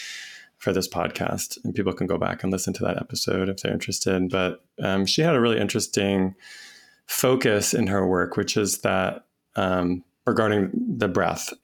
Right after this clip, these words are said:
I mean, she's really, she's really focused on, on how we breathe and how that, how yoga can support our breath. And that's where she,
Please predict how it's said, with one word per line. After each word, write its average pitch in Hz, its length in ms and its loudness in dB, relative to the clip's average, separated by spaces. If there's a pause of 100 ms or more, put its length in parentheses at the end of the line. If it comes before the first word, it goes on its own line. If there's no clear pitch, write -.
(120)
I 101 40 0
mean, 95 140 2
she's 101 200 2
really, 104 260 2
she's 110 220 0
really 107 180 4
focused 101 360 0
on, 90 300 0
on 92 100 0
how 95 220 0
we 98 120 4
breathe 90 280 2
and 90 140 0
how 90 140 0
that, 90 240 -2 (160)
how 95 300 0
yoga 104 520 4
can 95 200 0
support 95 360 -2
our 90 380 0
breath. 87 460 -2 (560)
And 101 120 0
that's 101 200 2
where 101 100 4
she, 92 200 0